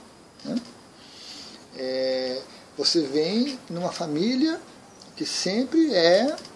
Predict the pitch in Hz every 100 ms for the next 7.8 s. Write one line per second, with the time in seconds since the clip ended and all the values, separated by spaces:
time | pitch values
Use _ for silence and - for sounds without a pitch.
0 | - - - - - - - - - -
1 | _ - - - - 175 - 220 220 -
2 | - - - - - - - - - -
3 | 139 175 180 - 180 185 185 180 175 208
4 | 180 180 180 233 226 233 - 240 247 -
5 | - - - - 170 - 151 196 180 202
6 | 196 262 240 160 - 151 - 147 160 -
7 | - - - 131 - - - -